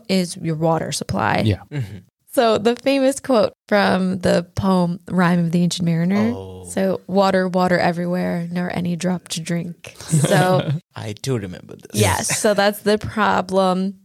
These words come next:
Speaker 1: with the sea, is that there's water,
Speaker 2: Yeah.
Speaker 1: but you can't drink it.
Speaker 2: It's torture.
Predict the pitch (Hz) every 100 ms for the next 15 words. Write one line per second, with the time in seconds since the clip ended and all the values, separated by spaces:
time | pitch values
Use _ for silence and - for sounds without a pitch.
0 | - 185 175 175 - - - - 175 -
1 | 349 262 170 165 - - 202 185 180 -
2 | - 165 165 165 170 320 294 - 170 175
3 | 165 262 127 - 170 190 180 - - -
4 | - 196 185 156 - - _ - 165 175
5 | 165 160 - - - - 113 - - -
6 | - 123 110 - -